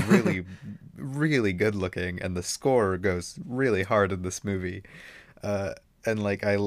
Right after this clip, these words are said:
Speaker 1: I like seeing Tanjiro and Inosuke fight together. That's great.
Speaker 2: Yeah.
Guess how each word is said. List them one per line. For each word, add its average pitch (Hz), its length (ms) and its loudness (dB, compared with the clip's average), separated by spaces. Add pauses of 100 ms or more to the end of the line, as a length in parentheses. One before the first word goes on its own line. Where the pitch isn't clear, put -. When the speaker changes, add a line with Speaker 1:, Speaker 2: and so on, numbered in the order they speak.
Speaker 1:
I 110 100 0
like 101 400 0
seeing 98 480 -2
Tanjiro 95 640 0
and 90 80 -4 (140)
Inosuke 90 400 -4
fight 120 260 0
together. - 500 -8 (360)
That's 101 260 -6
great. 110 420 2 (200)
Speaker 2:
Yeah. 131 280 2